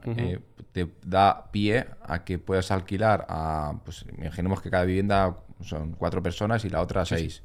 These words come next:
Speaker 1: Sí, sí.
Speaker 2: ¿no? Y que puedas alquilar a grupos grandes, a grupos pequeños,
Speaker 1: Claro.
Speaker 2: y que tienes como tres tipos de variantes con la misma finca. O sea que
Speaker 1: Total.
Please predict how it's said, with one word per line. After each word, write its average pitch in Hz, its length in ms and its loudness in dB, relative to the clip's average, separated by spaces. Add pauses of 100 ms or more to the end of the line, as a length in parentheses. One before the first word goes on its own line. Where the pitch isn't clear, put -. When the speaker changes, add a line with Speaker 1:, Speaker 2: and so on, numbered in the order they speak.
(180)
Speaker 1:
Sí, 117 60 -6
sí. 117 120 -8
Speaker 2:
¿no? 120 160 -2
Y 95 300 -4 (500)
que 87 140 -4
puedas 95 560 4 (160)
alquilar 98 400 4
a 76 60 4
grupos 87 340 0
grandes, 113 360 4
a 101 40 2
grupos 98 300 0
pequeños, 110 420 -2
Speaker 1:
Claro. 113 220 0
Speaker 2:
y 98 80 -4
que 98 100 2
tienes 107 320 2
como 101 380 0 (340)
tres - 240 0
tipos 107 240 2
de 104 80 2
variantes 92 480 2
con 95 160 2
la 92 80 4
misma 107 320 4
finca. 110 500 -6
O - 40 -20
sea 90 180 -8
que 92 180 -2
Speaker 1:
Total. 104 240 0